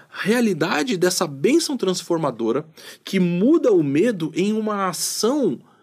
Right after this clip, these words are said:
de amor em prol do próximo, que muda a nossa perspectiva de como nós enxergamos a vida. E você já deve ter tido essa experiência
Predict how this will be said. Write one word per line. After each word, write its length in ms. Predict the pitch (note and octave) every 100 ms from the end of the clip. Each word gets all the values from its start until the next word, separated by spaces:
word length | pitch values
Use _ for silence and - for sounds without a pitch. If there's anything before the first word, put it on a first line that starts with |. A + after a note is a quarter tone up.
| _ _ _ -
de 260 | C3+ F#3 -
amor 720 | G#3 F3+ D3+ E3+ D4 D4+ D3+ -
em 140 | F#3
prol 260 | F#3 F3+ F#3
do 120 | G#3+
próximo, 580 | A3 A#3+ A#3+ - - - _ - _
que 140 | -
muda 440 | G3 G#3 D4+ C4+ F#3
a 80 | -
nossa 300 | F3+ F#3+ F#3
perspectiva 680 | E3 D#3+ D#3+ E3 - D#3+ D#3+
de 80 | D#3+
como 240 | G3+ G3+
nós 240 | F#3+ F#3 -
enxergamos 840 | F#3+ A3 - F3+ C#3+ F#3 D4 C4+ F3+
a 80 | C3
vida. 260 | F3+ A3+
E 60 | D3+
você 280 | D#3 D#3 C#3+ - - -
já 100 | C#3+
deve 200 | D3+ C#3
ter 120 | C#3
tido 200 | C#3 C#3
essa 120 | C#3
experiência 600 | C3 - C#3 D#3 D#3+ -